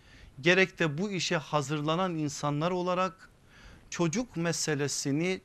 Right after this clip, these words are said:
çok doğru bir biçimde anlamak zorundayız. Onun için bugünkü dersimizin başlığı nübüvvet medresesinde çocuk terbiyesine dair bazı notları, bazı bilgileri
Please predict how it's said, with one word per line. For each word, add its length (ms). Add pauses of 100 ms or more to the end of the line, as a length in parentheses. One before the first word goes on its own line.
çok 400
doğru 400
bir 220
biçimde 560 (220)
anlamak 480
zorundayız. 840 (800)
Onun 300
için 440
bugünkü 520
dersimizin 680
başlığı 640 (640)
nübüvvet 800
medresesinde 1200 (560)
çocuk 460
terbiyesine 880
dair 500
bazı 440
notları, 640
bazı 420
bilgileri 600